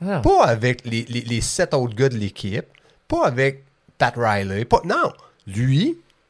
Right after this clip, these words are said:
Speaker 2: pis ses petits chummés D-Wade puis Chris Bosh. Puis qu'est-ce qu'il faisait là-bas, là ? On va faire quoi, là ?
Speaker 1: Il faisait
Speaker 2: On
Speaker 1: de l'attitude.
Speaker 2: Ah ouais, on n'en gagnera pas un, on n'en gagnera pas deux, on n'en gagnera pas trois. Pas, puis, puis tu sais, là, une petite parenthèse, moi, je trouve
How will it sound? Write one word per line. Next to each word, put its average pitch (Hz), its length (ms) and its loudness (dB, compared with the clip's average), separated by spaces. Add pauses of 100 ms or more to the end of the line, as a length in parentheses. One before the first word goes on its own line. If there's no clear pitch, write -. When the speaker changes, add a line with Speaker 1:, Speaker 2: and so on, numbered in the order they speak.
(400)
Speaker 2:
pis - 80 -10
ses 120 160 -2
petits - 340 -16
chummés 147 360 0
D-Wade 139 640 0
puis - 100 -20
Chris 113 280 -8
Bosh. 104 400 -12 (280)
Puis - 100 -20
qu'est-ce 156 220 -2
qu'il - 140 -12
faisait 220 320 2
là-bas, 220 320 2
là ? 233 160 -2 (280)
On 113 120 0
va 120 80 2
faire 135 240 0
quoi, 143 160 0
là ? - 60 -6 (100)
Speaker 1:
Il - 40 -10
faisait 113 120 0
Speaker 2:
On - 20 2
Speaker 1:
de 131 60 -2
l'attitude. 208 500 4
Speaker 2:
Ah 165 200 8
ouais, 135 360 6
on 113 120 2
n'en 135 120 8
gagnera 131 320 4
pas 104 240 -2
un, 98 120 -6 (320)
on 120 100 2
n'en 113 120 4
gagnera 101 300 -4
pas 95 180 -12
deux, 107 220 -4 (300)
on 135 80 6
n'en 151 100 6
gagnera 123 280 4
pas 104 120 -2
trois. 143 220 -4 (120)
Pas, 123 120 -2 (200)
puis, - 100 -20 (100)
puis 139 80 -8
tu 143 80 -8
sais, 254 220 0 (760)
là, 160 80 -2
une 165 60 -2
petite - 140 -6
parenthèse, 110 440 2
moi, 185 100 2
je - 60 -4
trouve - 100 -4